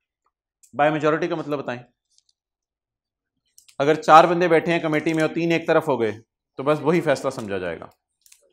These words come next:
अगर दो दो हो गए तो कमेटी तोड़ दो फिर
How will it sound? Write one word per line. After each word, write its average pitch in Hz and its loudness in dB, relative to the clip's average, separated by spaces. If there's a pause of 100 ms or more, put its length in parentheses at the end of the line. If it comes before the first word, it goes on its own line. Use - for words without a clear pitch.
(2500)
अगर 131 -4
दो 123 -2
दो 170 0
हो 165 2
गए 151 0
तो 156 -16
कमेटी 127 -10
तोड़ 117 -2
दो 170 -4
फिर 151 -12